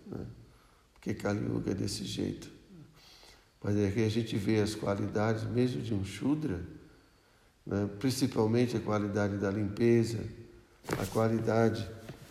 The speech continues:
de proteger as vacas, falar sempre a verdade. Essas são as qualidades de um Shudra.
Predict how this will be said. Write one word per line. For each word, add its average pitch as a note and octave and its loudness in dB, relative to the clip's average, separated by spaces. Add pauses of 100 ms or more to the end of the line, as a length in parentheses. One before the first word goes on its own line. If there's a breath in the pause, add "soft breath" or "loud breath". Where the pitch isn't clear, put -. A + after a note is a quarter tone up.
(220 loud breath)
de G2+ 4 (840)
proteger B2 6
as G#2 6
vacas, A2 0 (680 loud breath)
falar A2+ 6
sempre A#2 2
a A2 6
verdade. G#2+ 2 (800 soft breath)
Essas B2 -18
são B3 -4
as - -4
qualidades G2 0
de - -6
um F#2 -6
Shudra. - -8